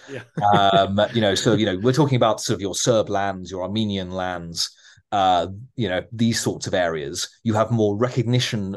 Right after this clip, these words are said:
Speaker 2: of the locals. Obviously, this is, you know, the locals prefer this, of course. Um, great, you know, I get to be prince, prince of, uh, Dioclea, um, you know, sort of, uh, or Rashka, um, or indeed, obviously, Cilicia, famously, sort of, I mean, Cilicia there.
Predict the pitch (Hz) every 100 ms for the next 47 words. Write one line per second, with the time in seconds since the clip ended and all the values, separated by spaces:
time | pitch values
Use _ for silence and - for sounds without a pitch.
0 | - 104 92 87 - 101 98 - 85 123
1 | 123 113 123 110 123 98 127 151 104 -
2 | 98 107 80 78 - - 80 - - _
3 | - - _ - 101 95 87 85 - 123
4 | 80 - 90 82 95 104 - 82 92 78
5 | - - - 90 - 85 80 - 87 82
6 | 78 78 - 80 60 - _ - 87 85
7 | 82 80 80 82 92 82 - 87 80 -
8 | 82 80 80 76 - - - - _ _
9 | _ 92 85 80 80 80 80 80 _ 139
10 | 104 85 87 87 85 82 - 110 92 -
11 | 69 101 80 80 - - - 78 76 80
12 | 73 - 85 - 80 76 69